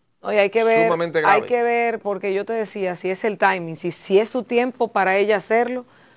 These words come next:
Speaker 1: o si es como tú dices, que, que la impondría el partido.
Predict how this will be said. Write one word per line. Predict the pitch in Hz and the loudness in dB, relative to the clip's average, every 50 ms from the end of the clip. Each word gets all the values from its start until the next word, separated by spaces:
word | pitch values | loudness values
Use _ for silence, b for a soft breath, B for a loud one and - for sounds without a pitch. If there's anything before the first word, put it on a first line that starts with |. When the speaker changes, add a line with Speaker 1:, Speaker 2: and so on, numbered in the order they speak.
| b b b | b b b
Speaker 1:
o | - 196 190 | -6 -6 -2
si | 190 208 | 0 0
es | 202 | 0
como | - 233 233 226 | 0 0 -2 -2
tú | - 220 | -2 -2
dices, | 220 220 226 - - 214 | -2 -2 -2 -4 -6 -8
que, | - - 196 185 185 - - | -6 -4 -4 -4 -4 -4 -2
que | 190 185 | -2 -2
la | 185 | -2
impondría | 185 180 175 - 190 180 180 202 202 220 208 180 165 156 - _ _ _ _ _ - | -2 -4 -2 -2 -2 0 2 0 0 0 0 -2 -2 -4 -10 _ _ _ _ _ -6
el | - 170 160 | -6 -4 0
partido. | - 175 170 170 - - 185 175 160 156 | 0 0 0 0 -2 -4 -2 0 -2 -2